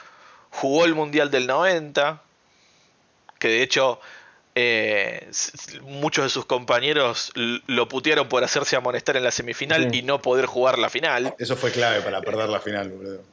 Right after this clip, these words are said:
Speaker 1: Eh, tremendo.
Speaker 2: Tiene tres mundiales y no tuvo cuatro por, porque Pasarela lo cagó,
Speaker 1: Porque
Speaker 2: básicamente.
Speaker 1: pas-, porque, porque Pasarela, lo, y lo
Speaker 2: Sí,
Speaker 1: dejamos
Speaker 2: sí, sí.
Speaker 1: ahí.
Speaker 3: Sí, sí,
Speaker 1: <laughs> Porque
Speaker 3: eso es,
Speaker 1: Pasarela.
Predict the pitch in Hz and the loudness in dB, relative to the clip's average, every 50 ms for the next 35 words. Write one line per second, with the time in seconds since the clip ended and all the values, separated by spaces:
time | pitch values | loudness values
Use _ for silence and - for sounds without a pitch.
0 | _ - 107 - - - 143 117 117 131 120 117 110 110 120 131 151 180 - - | _ -6 -6 -4 -2 -2 0 0 2 0 -2 -2 -2 0 0 0 0 0 -4 -6
1 | - - 185 190 165 151 - 180 170 165 131 113 127 156 175 147 110 98 95 - | -2 0 2 2 2 2 2 2 2 2 2 4 4 4 4 4 2 0 -2 -4
2 | - - - _ _ _ _ _ - - _ - 135 127 120 120 107 - _ - | -10 -20 -20 _ _ _ _ _ -20 -18 _ -4 0 0 0 0 -2 -4 _ -6
3 | 143 131 139 139 143 160 156 156 143 - - 151 151 160 165 165 139 - - 110 | -2 0 0 0 2 2 2 2 2 2 4 4 4 4 4 0 0 2 2 2
4 | 104 98 98 - - - - - - - - 113 107 92 113 104 107 101 - 110 | 4 2 2 -2 -6 -20 -20 -20 -12 -6 -2 -2 0 2 2 2 2 2 2 2
5 | 110 117 113 113 107 101 - 107 107 113 107 98 - 104 - 135 127 123 131 - | 2 4 4 4 4 4 2 4 4 4 4 4 4 4 4 4 4 4 2 4
6 | 139 127 - 95 90 139 127 120 - - _ _ _ - 170 - - 131 - - | 2 2 2 2 0 0 0 -2 -4 -10 _ _ _ -4 -4 -2 -2 -2 -4 -2
7 | - - 143 131 131 139 - 131 123 - 139 135 135 127 113 104 - - 117 120 | -2 -2 0 0 0 0 0 0 2 2 4 4 4 4 2 2 0 -4 -6 -2
8 | 127 123 123 - 117 123 120 127 123 123 120 - 127 - - 143 143 139 127 107 | -2 -2 -2 0 -2 0 2 2 4 4 4 2 2 4 4 4 4 4 2 0
9 | - - 135 139 - 101 110 107 101 - - 107 156 143 135 123 135 131 120 - | 0 0 0 0 0 0 0 0 0 -2 -2 0 2 2 2 2 0 0 0 0
10 | 117 147 151 160 151 127 107 180 165 | 2 2 2 4 2 2 0 -2 -4